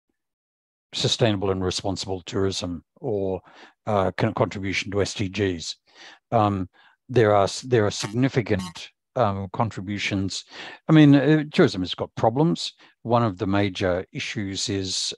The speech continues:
um, for international travel is, um, uh, carbon emissions and pollution by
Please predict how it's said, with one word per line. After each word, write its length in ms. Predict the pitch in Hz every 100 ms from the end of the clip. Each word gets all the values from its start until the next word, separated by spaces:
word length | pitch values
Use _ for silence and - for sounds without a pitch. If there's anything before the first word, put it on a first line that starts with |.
| -
um, 380 | 110 101 95 -
for 360 | - 117 98 104
international 560 | - 98 110 - 90
travel 380 | - 107 95 98
is, 240 | 95 85 - - - _ _
um, 380 | 117 95 95 82 _ _ _ _
uh, 180 | 110 98 -
carbon 560 | 113 107 101 95 87 _ _ _
emissions 680 | 117 107 104 107 98 90 -
and 200 | 117 104
pollution 500 | - 104 104 - 98
by 500 | 92 101 95 95 92